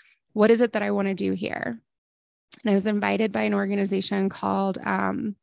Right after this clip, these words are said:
the Grace Hoppers. It's called Anita B, and the celebration is Grace Hopper. They asked me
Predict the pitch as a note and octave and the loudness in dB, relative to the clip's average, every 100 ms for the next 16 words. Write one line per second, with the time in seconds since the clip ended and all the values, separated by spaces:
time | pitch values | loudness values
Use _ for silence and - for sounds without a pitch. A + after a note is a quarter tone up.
0 | - G#3 G#3+ G3+ - F#3+ A3 A3+ A#3+ - | -2 2 2 2 0 0 2 0 0 -4
1 | - A3 - - G#3+ G#3 G3+ A3+ G3+ G3+ | -6 -6 -6 -2 0 0 0 0 0 0
2 | G3+ G#3 G3 G3 G3 G3+ - G#3 G3+ G3+ | 0 -2 -4 -4 -4 -6 -4 -2 -2 -2
3 | G3 - - - C4 C#4 C4+ C4+ - - | -6 -6 -10 -2 0 0 -2 -4 -12 -20
4 | - _ A#3 A3+ G#3+ G#3+ A3 - A3 G3+ | -20 _ -2 0 0 -2 -4 -8 -6 -4
5 | G3+ G3 G3+ | -4 -4 -6